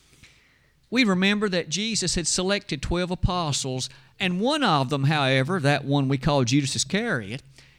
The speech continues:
Judas had, of course, taken his life, as recorded in the opening verses of Matthew twenty-seven.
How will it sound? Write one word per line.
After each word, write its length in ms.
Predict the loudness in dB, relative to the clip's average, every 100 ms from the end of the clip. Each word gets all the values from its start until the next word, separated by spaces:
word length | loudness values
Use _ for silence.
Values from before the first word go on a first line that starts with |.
| _ _
Judas 540 | -6 -4 -2 -4 -4 -2
had, 300 | -2 0 -2
of 320 | -4 -6 -6
course, 340 | -2 0 0
taken 340 | -2 -4 -4 -6
his 140 | -6
life, 720 | -4 0 0 -2 -8 -14 -18 _ -8
as 220 | -6 -4
recorded 460 | -6 -4 -2 0 -2
in 80 | -2
the 100 | -2
opening 340 | -4 -6 -8
verses 460 | -6 -6 -4 -6 -6
of 100 | -6
Matthew 300 | -6 -4 -6
twenty-seven. 800 | -6 -4 -2 -4 -6 -8 -10